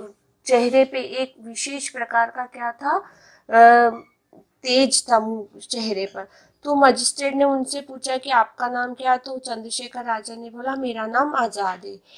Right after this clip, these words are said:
तो मजिस्ट्रेट का दूसरा प्रश्न था, तो उन्होंने पूछा, "तुम्हारा घर कहाँ है?"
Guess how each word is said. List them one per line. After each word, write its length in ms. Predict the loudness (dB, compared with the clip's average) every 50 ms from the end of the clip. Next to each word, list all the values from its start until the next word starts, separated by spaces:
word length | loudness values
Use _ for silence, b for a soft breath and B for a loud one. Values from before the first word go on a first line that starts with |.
| b b b _ -6
तो 100 | -2 4
मजिस्ट्रेट 680 | 6 6 6 4 2 -4 -6 -4 -4 -6 -6 -6 0
का 300 | 4 6 8 8 6 4 -2 _ _ _ _ _ _
दूसरा 720 | -20 -18 -14 -12 -12 -12 -10 2 8 12 12 12 12 10 8 0 _ _ _ _ _ _
प्रश्न 420 | -6 -6 -6 -6 -6 -8 -6 -8
था, 460 | -8 -6 -2 2 2 2 2 2 -4 _ _ _ _ _ _ _ _ _ _ _ _ _ 2
तो 360 | 4 4 6 4 2 -2 _ _ _ -8
उन्होंने 380 | -4 6 10 12 12 12 10 8
पूछा, 400 | 6 2 -4 -6 2 4 4 4
"तुम्हारा 440 | 4 2 -2 0 2 4 4 4 2
घर 280 | 2 -2 -4 -4 -6
कहाँ 380 | -6 -4 -2 -2 -2 -4 -2 2
है?" 220 | 4 4 4 2